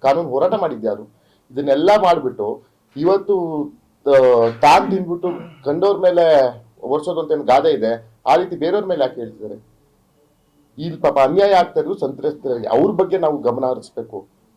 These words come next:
ದಿನ ಮಾಧ್ಯಮದಲ್ಲಿ ಸಂತ್ರಸ್ತರು, ಸಂತ್ರಸ್ತರು ಅಂತ ಅವ್ರನ್ನ ಮಾನಸಿಕ ಕುಕ್ಕುವಂತ ಕೆಲಸನ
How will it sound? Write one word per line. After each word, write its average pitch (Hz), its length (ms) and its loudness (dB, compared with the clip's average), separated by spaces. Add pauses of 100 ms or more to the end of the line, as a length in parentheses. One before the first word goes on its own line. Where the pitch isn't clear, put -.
ದಿನ 151 160 -4 (360)
ಮಾಧ್ಯಮದಲ್ಲಿ 151 580 0
ಸಂತ್ರಸ್ತರು, 147 580 -2
ಸಂತ್ರಸ್ತರು 147 600 -4
ಅಂತ 135 120 -8
ಅವ್ರನ್ನ 127 260 -4 (400)
ಮಾನಸಿಕ 156 380 -2 (220)
ಕುಕ್ಕುವಂತ 208 420 0
ಕೆಲಸನ 143 440 -6